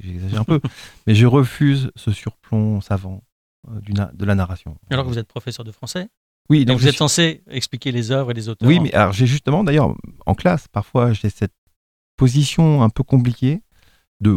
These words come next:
Speaker 1: vous avez raison, je suis là pour, euh, assumer une parole, euh, explicative, euh,
Speaker 2: Mhm.
Speaker 1: didactique.
Speaker 2: De maîtrise
Speaker 1: Euh,
Speaker 2: aussi.
Speaker 1: oui, de maîtrise, effectivement. Il, il, il faut le prouver aux élèves, c'est gra-, par ce biais-là aussi qu'ils font confiance aux enseignants.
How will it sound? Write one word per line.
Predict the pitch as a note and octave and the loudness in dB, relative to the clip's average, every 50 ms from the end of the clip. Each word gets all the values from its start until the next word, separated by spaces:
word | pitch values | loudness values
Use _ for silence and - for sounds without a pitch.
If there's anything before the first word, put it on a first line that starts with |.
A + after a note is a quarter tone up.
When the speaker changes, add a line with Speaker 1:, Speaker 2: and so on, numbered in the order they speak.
| - | 0
Speaker 1:
vous | - G2 G2 | 0 -2 0
avez | G#2 G2+ G#2+ | 0 0 0
raison, | G#2 A#2 A2+ A2+ B2 B2 A#2+ A#2 | 0 0 0 0 0 -2 -2 -4
je | - A2+ | -6 -12
suis | G#2 _ - G#2+ | -14 _ -8 -4
là | G#2 A2 G2 - | -2 -2 -4 -4
pour, | _ - - B2 A2+ A2 G#2 - F2+ | _ -10 -8 -6 -6 -6 -8 -10 -12
euh, | E2+ E2 E2+ - | -14 -14 -14 -8
assumer | - G#2 G2+ - - - A#2+ A#2+ B2 | -6 -6 -6 -4 -2 -2 0 2 2
une | A#2 A#2 A2+ - | 2 0 -2 -2
parole, | - G#2 G2 G2+ G#2+ G#2+ A2 G#2+ G2+ F2+ | -4 -4 -2 -2 -2 -2 -2 -2 -4 -4
euh, | F#2+ G2 F#2 F#2 | -4 -4 -4 -4
explicative, | F#2+ - - - G#2 - A2 A2+ - _ _ - | -6 -6 -8 -10 -8 -6 -8 -8 -8 _ _ -16
euh, | D#3 - G2+ B2 G#2+ F2 | -14 -10 -8 -8 -8 -8
Speaker 2:
Mhm. | A2+ - F#2 F#2 F#2+ F#2 F2 F2 F2+ | -8 -10 -10 -12 -16 -16 -18 -16 -14
Speaker 1:
didactique. | F#2 G2+ G2+ A2 A2 - - G#3+ A3+ - _ - _ _ _ _ _ _ _ _ _ _ _ _ _ _ - | -10 -6 -4 -4 -6 -6 -8 -14 -14 -14 _ -20 _ _ _ _ _ _ _ _ _ _ _ _ _ _ -8
Speaker 2:
De | A2+ | -4
maîtrise | A2+ A2+ - - - C4 B3 D#3+ | 0 0 0 2 2 2 2 2
Speaker 1:
Euh, | B2 | 0
Speaker 2:
aussi. | - - A#2 A2 G2 | -2 -4 -4 -2 0
Speaker 1:
oui, | C#3 E3 D3+ | 0 0 0
de | - D2+ | 0 -4
maîtrise, | F2+ - - - - - | -4 -4 -6 -8 -10 -10
effectivement. | - D#2+ D#2 _ - - - F#3+ - C3 _ - | -10 -16 -18 _ -8 -6 -4 -4 -6 -8 _ -10
Il, | - - - - | -10 -10 -8 -8
il, | - - - - - | -6 -6 -4 -2 -2
il | A2+ G#2+ | -2 0
faut | - - B2+ | 4 4 4
le | A#2+ G#2+ | 4 4
prouver | - - G#2 G#2 | 2 0 0 0
aux | G2 G2 | 2 2
élèves, | F#2+ G2 G#2 A2 G#2 - _ - | 0 0 -2 -2 -6 -6 _ -20
c'est | - - - - _ _ | -20 -20 -20 -20 _ _
gra-, | _ _ - F#2+ - _ _ _ _ _ | _ _ -16 -16 -16 _ _ _ _ _
par | - - - | -4 -4 -2
ce | - - | 0 2
biais-là | G2+ F#2+ G#2 G2+ A2 G2 G2 | 4 4 4 4 2 0 -2
aussi | G2 - - G2 | -6 -12 -16 -16
qu'ils | - G#2 - | -16 -12 -10
font | - F#2 | -10 -8
confiance | - - G2+ - - G#2 - | -8 -10 -12 -12 -12 -12 -10
aux | F#2+ F#2 G2+ | -10 -10 -10
enseignants. | G2 - - - - D#3+ | -10 -8 -6 -6 -6 -6